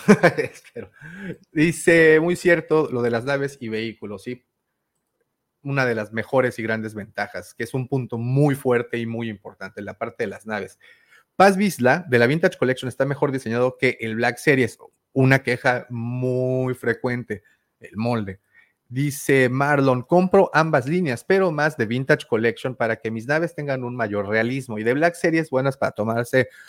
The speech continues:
fotos y poses".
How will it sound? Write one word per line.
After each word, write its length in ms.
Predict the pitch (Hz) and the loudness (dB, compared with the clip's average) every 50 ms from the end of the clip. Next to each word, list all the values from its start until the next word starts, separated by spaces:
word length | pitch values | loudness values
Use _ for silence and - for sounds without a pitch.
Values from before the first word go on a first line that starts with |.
| - _ _ _ _ | -20 _ _ _ _
fotos 640 | _ - - - 139 139 135 - 135 135 139 - - _ | _ -4 2 4 4 4 4 4 2 2 2 -2 -8 _
y 260 | - 156 156 156 151 - _ _ | -4 -2 -2 -2 -2 -4 _ _
poses". 800 | - 127 127 131 131 120 123 - - 90 80 - - - - _ | 4 6 6 6 6 4 2 -2 -10 -12 -12 -12 -14 -18 -20 _